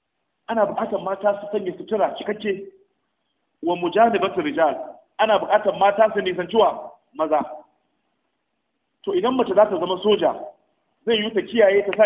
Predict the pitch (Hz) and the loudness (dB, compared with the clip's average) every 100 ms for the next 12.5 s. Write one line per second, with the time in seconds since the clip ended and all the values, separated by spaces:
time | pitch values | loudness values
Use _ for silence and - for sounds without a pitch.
0 | 190 170 202 202 202 202 202 180 190 190 | 2 2 4 4 -2 -4 -4 -2 -2 -2
1 | 196 214 220 214 165 _ _ _ _ _ | -4 -6 -10 -14 -20 _ _ _ _ _
2 | _ 170 185 196 208 214 180 180 165 202 | _ -8 -8 -4 -4 -2 -2 -2 -4 0
3 | 214 226 - - - _ _ _ _ _ | 4 4 2 -10 -16 _ _ _ _ _
4 | _ _ _ _ 190 226 214 208 202 180 | _ _ _ _ 0 2 2 0 -2 -2
5 | 180 202 196 - 196 208 202 202 202 220 | 0 0 0 -2 0 2 2 4 0 0
6 | 196 185 - 285 - 170 156 165 160 - | 0 0 0 -2 -6 -4 0 0 0 -6
7 | - _ _ _ _ _ _ _ _ _ | -16 _ _ _ _ _ _ _ _ _
8 | _ _ _ _ _ _ _ _ _ - | _ _ _ _ _ _ _ _ _ -4
9 | 175 160 214 226 220 185 214 208 180 190 | -2 2 4 4 0 0 2 2 0 0
10 | 220 - - - _ _ _ _ _ _ | -2 -2 -12 -14 _ _ _ _ _ _
11 | _ - 233 233 196 180 156 202 202 175 | _ -4 -4 -2 -2 0 -2 -4 -4 -4
12 | 165 123 131 131 | -4 -6 -8 -8